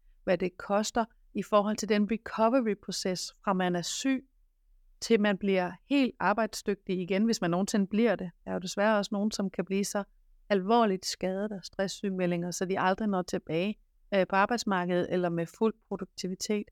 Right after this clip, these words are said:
Så det er meget omkostningsfuldt at spille hasard med, hvor længe folk kan holde til at arbejde for meget.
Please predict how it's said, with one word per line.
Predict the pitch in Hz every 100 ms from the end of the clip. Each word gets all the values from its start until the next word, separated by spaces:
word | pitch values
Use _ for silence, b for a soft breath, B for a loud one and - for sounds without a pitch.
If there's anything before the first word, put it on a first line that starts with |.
| _ _ -
Så |
det | 214
er |
meget | 220 220 247 269 - _
omkostningsfuldt | 254 311 - 214 - 190 - - 180 - - _ _ _ -
at | 190
spille | 214 180
hasard | 160 170 - 226 - - _ _ _
med, | 202 208
hvor | 202 190
længe | 190 196 240 226
folk | 180 185
kan | 190
holde | 170 185 196
til | -
at | 190
arbejde | - 165 175 -
for | 180
meget. | 147 135